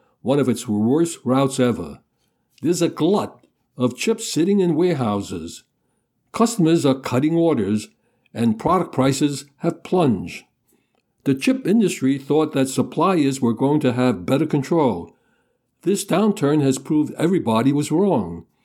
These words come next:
The unprecedented crisis isn't just wiping out cash at industry leaders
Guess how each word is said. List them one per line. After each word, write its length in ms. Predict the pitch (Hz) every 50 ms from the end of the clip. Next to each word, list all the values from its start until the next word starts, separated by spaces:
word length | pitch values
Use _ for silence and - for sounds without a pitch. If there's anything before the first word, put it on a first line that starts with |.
| _ _ - _ _ _ _ _ _ _
The 160 | - 127 127
unprecedented 920 | 135 135 135 131 131 - 196 220 - 175 147 143 139 139 135 131 139 135 -
crisis 540 | - 151 165 196 190 - - 127 131 131 -
isn't 360 | - 139 151 147 160 156 -
just 220 | - 156 151 151
wiping 360 | 120 117 139 147 147 135 135
out 180 | 135 131 123 120
cash 340 | - - 131 131 139 135 -
at 220 | 117 113 107 110
industry 400 | 139 175 190 160 - - 120 113
leaders 540 | 110 104 104 110 110 110 113 113 113 110 -